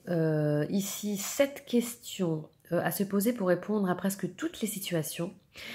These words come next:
Donc, euh, moi, rien qu'à la lecture de ce chapitre, j'avais déjà, euh, énormément de clés en main.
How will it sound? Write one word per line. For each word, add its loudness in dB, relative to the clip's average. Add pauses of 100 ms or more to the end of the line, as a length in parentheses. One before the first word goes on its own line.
(300)
Donc, 4
euh, 8
moi, 6
rien 8
qu'à 2
la 8
lecture 2
de 0
ce -8
chapitre, -4
j'avais 2
déjà, 2
euh, 4
énormément 4
de 0
clés 0
en 2
main. 0